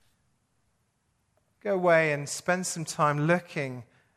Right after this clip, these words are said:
at the real life Jesus. Look at the person who lives in you. Read Mark's Gospel, as I said.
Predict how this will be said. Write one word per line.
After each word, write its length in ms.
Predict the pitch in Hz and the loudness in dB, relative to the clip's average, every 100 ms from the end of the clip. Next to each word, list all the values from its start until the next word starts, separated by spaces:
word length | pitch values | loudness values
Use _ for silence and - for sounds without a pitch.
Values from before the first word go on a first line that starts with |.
| _ _ | _ _
at 180 | 156 156 | -8 -6
the 100 | 175 | -4
real 280 | 156 175 175 | -2 2 2
life 260 | 175 170 170 | 2 0 -2
Jesus. 460 | 190 185 160 143 | -8 -6 -6 -4
Look 320 | 156 190 202 | 0 0 0
at 120 | 208 190 | -6 -6
the 140 | 170 | -6
person 720 | - - 180 180 - 180 160 - | -8 -6 -4 -4 -6 -14 -14 -10
who 100 | 170 | -6
lives 400 | 156 156 156 151 | -2 -2 -4 -8
in 160 | 135 | -12
you. 240 | 120 107 95 _ _ - | -12 -14 -20 _ _ -16
Read 220 | 214 226 | -14 -6
Mark's 260 | 226 214 - | -4 -4 -4
Gospel, 440 | 208 190 - 139 | -6 -6 -6 -6
as 160 | 143 147 | -4 -4
I 140 | 156 | -4
said. 360 | 151 160 135 | -6 -8 -8